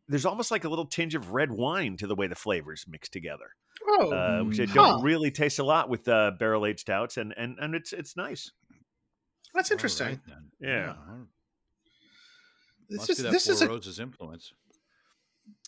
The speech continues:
Speaker 2: this is a
Speaker 1: Yeah,
Speaker 2: good
Speaker 1: they, they
Speaker 2: night, folks.
Speaker 1: I would say so.
Speaker 4: Now,
Speaker 3: Yeah.
Speaker 4: um,
Speaker 2: Yep.
Speaker 4: if we can go back to the peanut butter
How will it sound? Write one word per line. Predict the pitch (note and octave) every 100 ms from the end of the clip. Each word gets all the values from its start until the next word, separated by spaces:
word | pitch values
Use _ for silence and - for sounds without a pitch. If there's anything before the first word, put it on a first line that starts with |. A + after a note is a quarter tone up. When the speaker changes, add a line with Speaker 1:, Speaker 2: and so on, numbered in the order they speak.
| - -
Speaker 2:
this | G#4+
is |
a | F4+
Speaker 1:
Yeah, | -
Speaker 2:
good | C#4
Speaker 1:
they, |
they | B3+
Speaker 2:
night, | F4+ F4 - -
folks. | - E3 G3+ - - - D3+ - _ _
Speaker 1:
I | G#2+
would | G#2+ A#2
say | - G2
so. | - F#2 A#2+ - _ _ _ _ -
Speaker 4:
Now, | B3+ B3+ B3
Speaker 3:
Yeah. | B2+ F#3
Speaker 4:
um, | C#4+
Speaker 2:
Yep. | E3 -
Speaker 4:
if | F#3
we | G#3+
can | G3 G#3
go | A3 A#3+
back | F#3 F#3 E3 -
to | - B2+
the | A2 G2+
peanut | - A#2+ B2+ A#2+ -
butter | F#2 F2 F2+ -